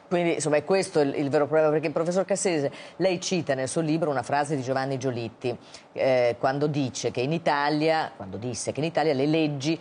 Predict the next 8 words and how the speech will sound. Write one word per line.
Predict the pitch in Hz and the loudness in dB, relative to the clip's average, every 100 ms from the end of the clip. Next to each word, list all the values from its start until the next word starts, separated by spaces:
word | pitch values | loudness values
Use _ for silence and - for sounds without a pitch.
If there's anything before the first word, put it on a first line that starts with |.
| - | -6
si | - - 202 | -10 0 2
applicano | 175 - 135 131 120 120 123 | 2 -2 -4 -2 -2 -2 -2
ai | 143 151 | 0 0
nemici | 170 190 233 285 - 302 302 - | 2 2 2 2 0 -2 -2 -2
e | 151 | -4
si | 143 185 | -2 -2
interpretano | 202 202 143 143 139 - 156 165 156 156 | -2 0 2 2 0 0 0 0 0 -2
per | 151 131 135 | 0 0 0